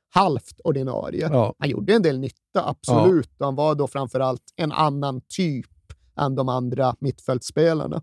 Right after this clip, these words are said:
Speaker 2: Ja.
Speaker 1: Sen kan jag väl titta på truppen och känna att in i säsongen, ah, lite smårackliga yttrar. Om man ser på alla så här försäsongsguider, hur ska Halmstad ställa upp?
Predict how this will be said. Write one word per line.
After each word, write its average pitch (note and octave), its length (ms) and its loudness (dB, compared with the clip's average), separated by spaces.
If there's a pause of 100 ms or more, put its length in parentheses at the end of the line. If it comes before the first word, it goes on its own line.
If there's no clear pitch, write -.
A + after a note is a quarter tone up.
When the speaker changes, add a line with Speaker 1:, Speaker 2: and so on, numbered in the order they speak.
(100)
Speaker 2:
Ja. A#2 300 2 (920)
Speaker 1:
Sen F3+ 220 0
kan B3 120 4
jag A#3+ 80 4
väl A3 120 2
titta G3 340 0
på F3 120 -2
truppen E3+ 440 -2
och E3 80 -2
känna F3 280 -4
att D#3 140 -4
in G#3+ 260 -2
i G3 60 2
säsongen, E3 640 2 (360)
ah, - 100 -8 (160)
lite E3+ 340 2
smårackliga E3 1120 2
yttrar. - 800 -4
Om - 680 -8
man D#3 80 6
ser D#3 160 4
på E3 120 4
alla D#3 160 6
så F3+ 100 0
här F3 40 2
försäsongsguider, D#3+ 1300 2
hur C#3 80 -2
ska - 160 -4
Halmstad C#3 440 -2
ställa C#3 260 0
upp? F3 160 4